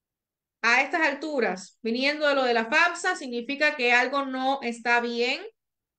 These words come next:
no se ha recibido, lo más probable, por favor, comuníquese con nuestra oficina financiera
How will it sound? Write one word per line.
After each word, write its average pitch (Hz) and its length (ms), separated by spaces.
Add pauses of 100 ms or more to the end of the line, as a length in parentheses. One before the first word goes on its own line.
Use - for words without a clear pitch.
(640)
no 247 160
se 277 100
ha 254 60
recibido, 262 760
lo 240 160
más 233 160
probable, 269 640
por 233 300
favor, 240 540
comuníquese 262 760
con 220 260
nuestra 240 680
oficina 233 520
financiera 226 800